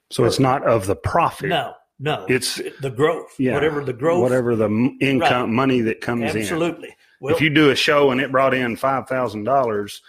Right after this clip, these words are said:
Speaker 1: but you gotta pay lighting and all that, he gets thirty percent of five thousand, and you can deal with the lighting
Speaker 2: He
Speaker 1: out of you.
Speaker 2: certainly does. He, and he made that very clear.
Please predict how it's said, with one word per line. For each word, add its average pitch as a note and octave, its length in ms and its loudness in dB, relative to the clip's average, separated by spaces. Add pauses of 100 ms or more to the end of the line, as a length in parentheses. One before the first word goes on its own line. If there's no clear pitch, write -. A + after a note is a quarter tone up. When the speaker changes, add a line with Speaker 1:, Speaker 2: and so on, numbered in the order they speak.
(200)
Speaker 1:
but A2+ 120 0
you B2+ 100 0
gotta A#2+ 160 0
pay B2 220 0
lighting A#2 400 0
and G#2 80 -2
all G#2 140 0
that, B2 280 2
he C3 100 0
gets C3 180 0
thirty A#2+ 200 0
percent G#2 220 -8
of F#2 80 -12
five A2 240 -2
thousand, A2+ 360 -2
and G#2 120 -4
you A2 80 -2
can G#2+ 80 -2
deal G#2+ 160 0
with G2 80 -6
the G2+ 60 -6
lighting G2+ 340 -2
Speaker 2:
He F#2+ 40 -2
Speaker 1:
out G2 100 -4
of G2 60 -6
you. G2 60 -4
Speaker 2:
certainly C#3 300 -4
does. C3+ 280 -2
He, A#2+ 240 -18
and B2 80 -8
he C3 80 -6
made D3 240 -4
that D3 180 0
very E3+ 200 -6
clear. G3+ 260 -6